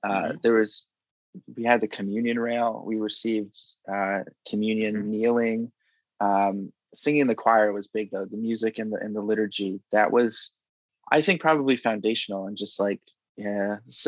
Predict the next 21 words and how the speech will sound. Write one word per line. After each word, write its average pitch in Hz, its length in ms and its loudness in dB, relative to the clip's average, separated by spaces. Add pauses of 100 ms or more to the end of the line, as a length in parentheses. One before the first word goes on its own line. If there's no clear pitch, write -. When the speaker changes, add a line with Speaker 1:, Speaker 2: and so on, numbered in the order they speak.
Speaker 1:
one 127 200 6
of 131 60 4
my 127 120 6
friends 120 400 2
went 113 240 0
to 113 180 2
a, 104 80 6
an, 104 280 -2
an 107 180 -4
Anglican 110 560 -2
service, 101 680 -2 (640)
uh, 95 300 -4 (320)
for 110 80 0
evensong, 101 580 0
their 101 180 0
evening, 110 440 -4 (160)
evening 120 300 -2
prayer, 123 280 -4
for 117 140 -2
sung 113 260 -2
vespers. 120 480 -6